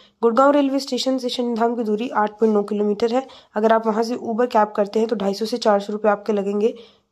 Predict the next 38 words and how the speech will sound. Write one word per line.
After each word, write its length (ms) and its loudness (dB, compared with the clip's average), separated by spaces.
एक 220 4
से 160 2
तीन 280 2
यात्रियों 360 0
के 100 0
लिए। 200 -4
दूसरा, 340 4
अगर 160 4
आप 80 4
बस 240 0
सेवा 280 6
लेते 320 4
हैं 320 -2
रेलवे 320 2
स्टेशन 380 0
से, 140 -4
तो 380 -8
रेलवे 240 4
स्टेशन 280 0
से 120 0
गुड़गांव 360 2
बस 120 0
स्टैंड 260 -2
के 80 -4
लिए 100 2
एक 120 0
ऑटो 220 2
ले, 280 2
फारूक 340 2
नगर 260 6
या 80 8
झज्जर 280 4
जाने 260 4
वाली 200 2
बस 200 -2
में 80 0
सवार 380 2
हो 180 0